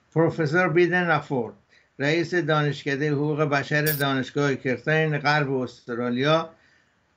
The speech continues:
در مراسم رونمایی این کتاب در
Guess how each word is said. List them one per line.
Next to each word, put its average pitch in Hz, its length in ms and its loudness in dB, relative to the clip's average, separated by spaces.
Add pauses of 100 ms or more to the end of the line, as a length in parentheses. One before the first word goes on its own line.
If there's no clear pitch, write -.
در 139 220 2
مراسم 147 600 0
رونمایی 147 800 0
این 147 160 -4
کتاب 151 680 0
در 135 300 -2